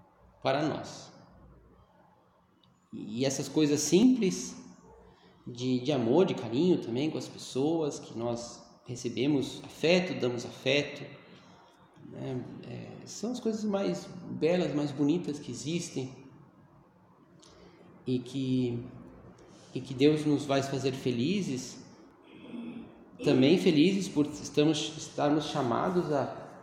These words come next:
a transformar esta, este mundo, nesse mundo no qual vivemos. Por isso, não precisamos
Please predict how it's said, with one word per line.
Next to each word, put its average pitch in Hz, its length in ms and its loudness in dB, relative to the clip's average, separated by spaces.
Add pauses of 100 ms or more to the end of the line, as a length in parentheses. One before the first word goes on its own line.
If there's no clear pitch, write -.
(160)
a 135 60 0
transformar 135 760 0
esta, 123 440 -4 (1500)
este 147 260 0
mundo, 143 600 0 (1000)
nesse 131 180 -8
mundo 135 240 6
no 139 100 2
qual 131 220 4
vivemos. 127 840 0 (4000)
Por 180 120 0
isso, 214 540 -2
não 214 160 -2
precisamos 254 800 0